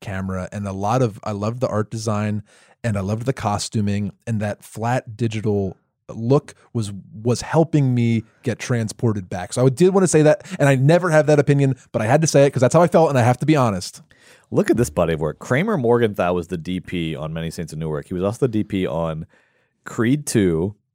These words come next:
Speaker 1: Oh, good movie.
Speaker 2: Thor: The Dark World.
Speaker 1: Horrible movie.
Speaker 2: And Jon Favreau's Chef, baby. He was the D P
Speaker 1: <laughs>
Speaker 2: on Chef.
Speaker 1: Okay. Look, I said what I said. I'm not gonna take it back.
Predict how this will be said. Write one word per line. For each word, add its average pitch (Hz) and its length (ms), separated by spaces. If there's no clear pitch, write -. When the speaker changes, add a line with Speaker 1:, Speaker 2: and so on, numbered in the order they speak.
Speaker 1:
Oh, 180 160
good 139 180
movie. 139 240
Speaker 2:
Thor: 120 460
The 160 80
Dark 104 340
World. 80 480
Speaker 1:
Horrible 90 440
movie. - 160
Speaker 2:
And 104 220
Jon 101 300
Favreau's 135 400
Chef, - 640
baby. 87 480
He 107 80
was 196 160
the 165 80
D 139 220
P 139 200
Speaker 1:
<laughs> - 20
Speaker 2:
on 104 180
Chef. 113 640
Speaker 1:
Okay. 254 340
Look, 320 240
I 170 80
said 226 140
what 247 140
I 254 60
said. 233 280
I'm 131 120
not 220 80
gonna 180 160
take 135 140
it 127 80
back. 135 320